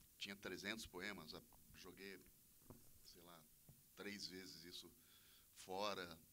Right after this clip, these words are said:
E fiz uma edição de um livro, assim, que tinha sessenta poemas. E foi incrível, porque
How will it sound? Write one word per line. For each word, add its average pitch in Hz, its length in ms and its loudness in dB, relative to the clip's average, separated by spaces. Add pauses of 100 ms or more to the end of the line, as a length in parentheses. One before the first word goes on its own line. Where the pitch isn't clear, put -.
(140)
E 135 80 0
fiz 190 200 -2
uma 196 140 2
edição 170 260 0
de 160 60 -6
um 151 140 -2
livro, 117 360 2
assim, 120 220 -2
que 127 100 -8
tinha 123 300 -2
sessenta 95 580 -4 (160)
poemas. 82 400 -6 (1500)
E 170 60 -6
foi 233 140 0
incrível, 160 480 2
porque 151 440 2